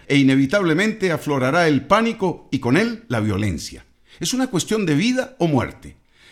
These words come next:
Si los alimentos y la seguridad vital son amenazados, la lucha prácticamente es inmediata. Esto es lo que le pasa al pueblo cubano.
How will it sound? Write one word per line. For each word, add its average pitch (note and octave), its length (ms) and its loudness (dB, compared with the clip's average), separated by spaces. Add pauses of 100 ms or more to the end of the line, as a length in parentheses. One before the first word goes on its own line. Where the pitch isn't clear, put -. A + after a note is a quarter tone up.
(100)
Si - 160 -8
los B2 160 -2
alimentos F3+ 500 2
y E3 60 -2
la D#3+ 100 2
seguridad D#3 480 2
vital D#3+ 340 0
son E3 200 -4
amenazados, D#3 840 0
la C#3 120 2
lucha D3+ 340 0
prácticamente C3 680 -4
es B2 100 -10
inmediata. F2 640 -6 (220)
Esto B2+ 280 -2
es C#3 220 2
lo F2+ 140 -8
que F#2 80 -8
le F2+ 100 -6
pasa A#2 280 -4
al G2 120 -8
pueblo A#2+ 320 -6
cubano. A#2+ 460 0